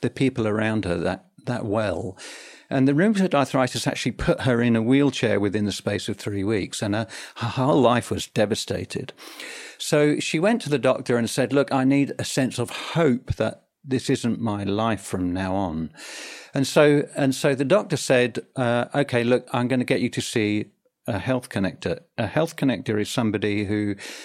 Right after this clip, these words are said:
uh, is trained in motivational interviewing, but is not a health professional. And so Rose, the health connector, went to see Kathy and,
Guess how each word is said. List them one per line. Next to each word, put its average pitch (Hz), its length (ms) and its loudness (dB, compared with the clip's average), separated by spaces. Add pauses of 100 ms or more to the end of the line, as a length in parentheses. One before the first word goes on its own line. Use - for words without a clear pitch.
(300)
uh, 110 300 0
is 123 160 -2
trained 139 560 0
in 120 160 2
motivational 113 800 -2
interviewing, 127 640 0
but - 220 -6
is 104 200 -4
not 113 540 -2 (320)
a 98 380 -4 (160)
health - 340 -6
professional. - 640 -10 (520)
And 131 200 4
so 143 500 4
Rose, 156 500 4
the 135 80 2
health 135 260 0
connector, 117 320 -2
went 110 200 -2
to - 60 -12
see 98 180 -4
Kathy 151 540 -2
and, 113 280 -2